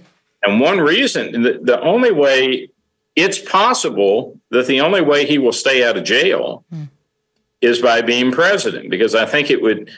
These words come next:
Speaker 1: Now we have, by the way, the, uh, trivia question of the day.
Speaker 2: Oh,
Speaker 1: Do you
Speaker 2: tell
Speaker 1: know
Speaker 2: me.
Speaker 1: what person ran for president while he was in jail?
Speaker 2: Oh, I don't know. I,
Speaker 1: He's
Speaker 2: I
Speaker 1: not a
Speaker 2: think
Speaker 1: main
Speaker 2: you've
Speaker 1: par-,
Speaker 2: told
Speaker 1: party
Speaker 2: me.
Speaker 1: candidate. Eugene Debs.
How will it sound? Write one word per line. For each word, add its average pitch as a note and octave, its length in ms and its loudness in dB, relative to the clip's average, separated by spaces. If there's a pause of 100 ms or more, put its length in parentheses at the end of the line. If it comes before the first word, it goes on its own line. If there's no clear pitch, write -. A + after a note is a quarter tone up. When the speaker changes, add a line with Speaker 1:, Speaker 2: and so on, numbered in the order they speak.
Speaker 1:
Now C#3+ 140 2
we D3 120 0
have, G#3 260 0
by D3 140 2
the A2+ 100 0
way, A2 180 2
the, C3+ 300 -2 (100)
uh, A2 360 0
trivia G3 400 0
question - 420 0
of G2+ 100 2
the G2 80 2
day. F#2+ 460 -2
Speaker 2:
Oh, F3 400 -4
Speaker 1:
Do B2+ 120 2
you D#3 120 0
Speaker 2:
tell E3 100 2
Speaker 1:
know D#3+ 80 4
Speaker 2:
me. D3+ 60 2
Speaker 1:
what D#3 160 0
person D3+ 400 0
ran C#3 260 0
for D3 140 -2
president C3+ 560 0
while B2 180 2
he C#3 120 0
was C3 180 0
in B2+ 120 0
jail? B2 440 -2 (640)
Speaker 2:
Oh, G3 560 -8 (2250)
I E3+ 100 -6
don't D3 400 -10
know. B2+ 360 -10 (200)
I, G3+ 120 -4
Speaker 1:
He's D3 240 0
Speaker 2:
I - 20 -2
Speaker 1:
not C#3 200 2
a - 20 0
Speaker 2:
think A2 80 0
Speaker 1:
main G#2+ 200 0
Speaker 2:
you've F#2 140 -8
Speaker 1:
par-, F#2 160 2
Speaker 2:
told A#3 180 -2
Speaker 1:
party - 200 2
Speaker 2:
me. E3+ 60 -4
Speaker 1:
candidate. F2+ 500 -4 (160)
Eugene D3 540 0
Debs. - 600 -4